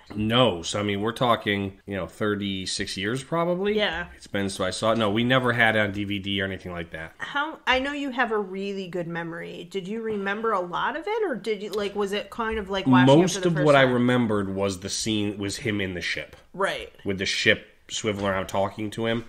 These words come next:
Speaker 2: Yeah.
Speaker 1: That's most of what I remembered. I didn't remember a lot of the other stuff, but that would have been kind of boring to, I mean, at the time I'm nine,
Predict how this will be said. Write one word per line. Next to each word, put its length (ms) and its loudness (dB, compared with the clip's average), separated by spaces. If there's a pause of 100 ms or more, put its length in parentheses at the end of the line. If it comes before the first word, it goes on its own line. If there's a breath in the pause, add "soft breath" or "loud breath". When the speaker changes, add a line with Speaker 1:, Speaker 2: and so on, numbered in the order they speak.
Speaker 2:
Yeah. 300 -2
Speaker 1:
That's 220 6
most 280 2
of 100 -6
what 140 -2
I 40 0
remembered. 580 -6 (340 loud breath)
I 140 6
didn't 180 2
remember 500 2
a 80 0
lot 140 2
of 60 -2
the 60 -4
other 60 -4
stuff, 240 -2
but 140 -2
that 140 8
would 80 4
have 80 2
been 160 4
kind 180 0
of 80 -2
boring 520 0
to, 280 0 (300 loud breath)
I 80 0
mean, 100 2
at 60 -6
the 40 -8
time 380 2
I'm 340 0
nine, 720 0